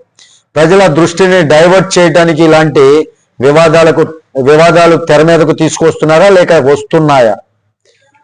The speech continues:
పవన్ కళ్యాణ్ గారు, చంద్రబాబు నాయుడు గారు పడుతున్నటువంటి కష్టాలు బయటికి రాకుండా చేయడానికేనా?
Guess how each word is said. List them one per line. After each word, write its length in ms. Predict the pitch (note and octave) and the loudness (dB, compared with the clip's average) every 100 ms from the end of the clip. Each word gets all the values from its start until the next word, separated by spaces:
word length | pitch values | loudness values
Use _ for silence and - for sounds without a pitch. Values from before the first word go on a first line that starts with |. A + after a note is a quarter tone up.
| _ - - | _ -16 -2
పవన్ 240 | D#3 F3 | 0 2
కళ్యాణ్ 300 | F3 E3+ E3+ | 2 2 2
గారు, 200 | D#3+ D#3+ | 2 2
చంద్రబాబు 580 | D#3+ D#3 D#3 D#3+ E3+ D#3+ | 0 0 0 2 2 0
నాయుడు 220 | D#3+ D#3+ | 0 0
గారు 240 | D#3 D#3 D#3 | 2 2 2
పడుతున్నటువంటి 640 | D#3 D3+ D3+ C#3+ D3 C#3+ | 0 -2 -2 -2 -2 -2
కష్టాలు 480 | C#3+ D3 - F3 E3+ | -2 -4 0 0 2
బయటికి 360 | D3+ D3+ D3 | 2 0 0
రాకుండా 440 | D#3 D3+ - D3+ D3+ | 0 0 0 0 0
చేయడానికేనా? 840 | D3 D3+ D3 D3 C#3+ C3 D3 F3 | 0 0 2 0 -2 -2 -2 -2